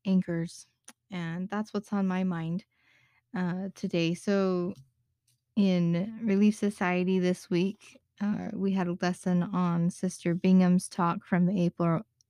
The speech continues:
from the Women's Conference in April two thousand twenty-two. So just the beginning of this year. And, um,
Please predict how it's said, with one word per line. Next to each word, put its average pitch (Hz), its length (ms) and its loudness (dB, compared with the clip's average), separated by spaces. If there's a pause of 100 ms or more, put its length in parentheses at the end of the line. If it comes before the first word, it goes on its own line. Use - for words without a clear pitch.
(580)
from 180 300 4
the 185 340 2
Women's 190 420 6
Conference 196 680 0
in 196 260 2
April 190 320 -2
two 190 180 -2
thousand - 720 -2
twenty-two. 175 420 -4 (680)
So - 160 -2
just 185 240 0
the - 40 -4
beginning 160 360 0
of 151 80 -2
this 160 180 -4
year. 180 180 -2 (640)
And, 180 640 6
um, 165 580 4